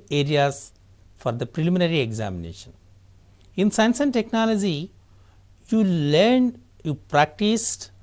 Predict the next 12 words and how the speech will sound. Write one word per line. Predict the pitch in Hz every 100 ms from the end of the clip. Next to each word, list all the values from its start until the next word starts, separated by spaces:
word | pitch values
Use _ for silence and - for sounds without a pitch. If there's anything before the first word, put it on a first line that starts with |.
| _ -
in | 147
the | 135
various | 131 202 226 - -
areas | 156 180 208 180 135 135 -
like, | 127 135 147 -
uh, | 135 123 - _ - -
India's | 190 214 247 - -
achievements | 160 - 240 226 226 214
in | 180
science | 170 151 135
and | 151
technology, | 147 - 151 151 151 175